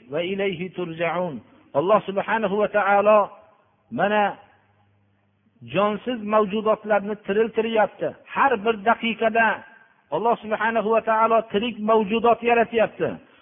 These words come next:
Va yumit, har bir daqiqada Alloh subhanahu va taolo o'ldiryapti. "Va ilayhi turja'un", Allohning huzurigagina qaytarilasizlar.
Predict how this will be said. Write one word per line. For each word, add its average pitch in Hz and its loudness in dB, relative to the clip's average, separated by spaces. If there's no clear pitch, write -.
Va 190 4
yumit, 240 0
har 277 4
bir 240 0
daqiqada 220 0
Alloh 208 2
subhanahu 214 -2
va 220 2
taolo 214 4
o'ldiryapti. 233 2
"Va 165 0
ilayhi 240 2
turja'un", 233 2
Allohning 202 2
huzurigagina 180 -2
qaytarilasizlar. 147 -8